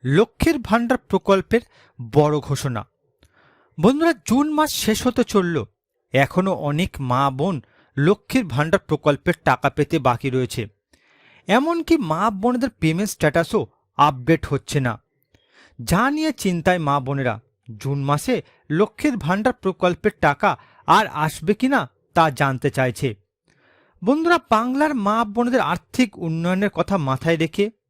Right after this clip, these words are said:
দু হাজার একুশ সালে লক্ষ্মীর ভান্ডার প্রকল্প শুরু করেন মুখ্যমন্ত্রী মমতা বন্দ্যোপাধ্যায়। বর্তমানে দু কোটি একুশ লক্ষ মা বোন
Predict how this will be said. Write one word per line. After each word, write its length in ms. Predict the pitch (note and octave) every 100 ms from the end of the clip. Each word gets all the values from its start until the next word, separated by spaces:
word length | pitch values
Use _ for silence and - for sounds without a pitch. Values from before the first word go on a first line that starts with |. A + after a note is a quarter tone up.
| _
দু 160 | B2 C3
হাজার 240 | D3 D#3
একুশ 260 | C3+ - D#3 -
সালে 240 | F3+ F#3 - _ - _
লক্ষ্মীর 500 | D#3+ G#3 - - D#4+ D4
ভান্ডার 380 | G#3+ A#3 A#3+ -
প্রকল্প 460 | G3+ - F#3+ F#3 G3+
শুরু 300 | - D#3 D3+
করেন 280 | - E3+ G#3+ - _ _
মুখ্যমন্ত্রী 640 | F3+ B3 - C4 C4 B3 C4+
মমতা 400 | E3+ D3 D#3 E3+
বন্দ্যোপাধ্যায়। 760 | C3+ C#3 C3+ B2 C3 A#2 C3+ A2+ - _ _ _ _
বর্তমানে 680 | A#2+ C3+ C3 - C#3+ D#3+ A#3+ - _ _ C#3+
দু 140 | D#3 C#4+ D#4+ -
কোটি 280 | B3 A#3+ A3
একুশ 260 | G3+ G#3+ - G#3
লক্ষ 240 | G#3+ - A#3 E3
মা 180 | C#3+ D3
বোন 200 | C#3 F#3